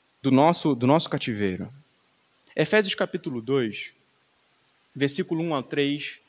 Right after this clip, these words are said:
diz o seguinte: eu vou abrir aqui rapidamente,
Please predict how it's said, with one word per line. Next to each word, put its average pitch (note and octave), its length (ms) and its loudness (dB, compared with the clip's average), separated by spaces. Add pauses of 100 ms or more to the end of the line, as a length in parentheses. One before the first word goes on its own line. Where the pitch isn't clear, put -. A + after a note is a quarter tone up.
(280)
diz C#3 160 0
o C#3 40 -2
seguinte: G#2 560 -4
eu C#3+ 60 -4
vou F3+ 100 4
abrir E3 160 4
aqui D#3+ 140 -2
rapidamente, D3 720 0